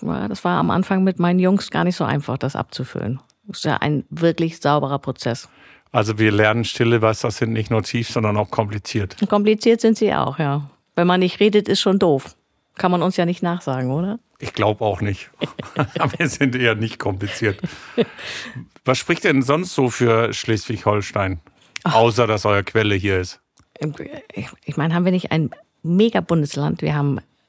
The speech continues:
Speaker 1: die, die Nordsee, wir haben die Ostsee, wir haben Wasser
Speaker 2: Quasi
Speaker 1: links,
Speaker 2: das
Speaker 1: rechts,
Speaker 2: beste
Speaker 1: das
Speaker 2: Wasser.
Speaker 1: beste Wasser schlechthin sozusagen. Wir haben, ähm, auch eine nette Stadt im Süden, muss man auch sagen, im Norden eine nette Stadt. Wir haben tolle Inseln.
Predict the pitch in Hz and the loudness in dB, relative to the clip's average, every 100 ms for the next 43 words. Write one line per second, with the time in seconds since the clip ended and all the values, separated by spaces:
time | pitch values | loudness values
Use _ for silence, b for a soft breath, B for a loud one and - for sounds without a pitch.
0 | _ - - - 131 117 - - - 117 | _ -4 -2 -2 -4 -4 -10 -12 -8 -8
1 | 143 - - 156 160 190 196 202 147 139 | -8 -16 -4 2 2 2 0 0 0 0
2 | 131 - 208 - 214 170 147 139 156 180 | 0 0 0 0 2 2 0 0 0 0
3 | 185 185 - 117 107 113 120 107 - 131 | -2 -4 -2 0 2 2 2 2 0 -2
4 | - 123 110 196 135 226 - 233 190 214 | 0 0 2 2 4 2 2 2 4 2
5 | 214 208 185 185 - 202 226 214 214 214 | 0 2 0 0 2 2 2 2 -2 0
6 | 202 202 196 208 214 B B B B - | 0 2 2 0 -4 B B B B 0
7 | 190 180 196 190 180 - 180 175 175 165 | 2 4 2 2 0 0 2 2 2 0
8 | 170 B B B - 190 208 196 208 202 | -4 B B B -4 2 4 4 4 2
9 | - 220 196 165 214 240 208 190 170 226 | 2 2 4 4 6 6 4 4 2 2
10 | 214 220 190 190 196 226 214 202 196 185 | 2 2 4 4 4 4 4 4 2 -2
11 | 185 180 175 180 - 208 202 190 190 180 | -2 -2 0 0 0 0 2 2 0 2
12 | 180 180 | 2 0